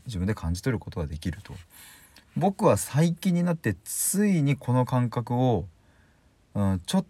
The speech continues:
とず-、ちょっとずつ味わえているような感じがするんですね。えー、まあ、でも、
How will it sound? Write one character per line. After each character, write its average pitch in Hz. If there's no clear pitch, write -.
と 107
ず-、 143
ち -
ょ -
っ 147
と -
ず 185
つ 85
味 95
わ 139
え 101
て 90
い 85
る 107
よ 113
う -
な 90
感 107
じ 107
が 107
す -
る 120
ん 107
で 82
す -
ね。 104
え 98
ー、 95
ま 110
あ、 117
で 147
も、 123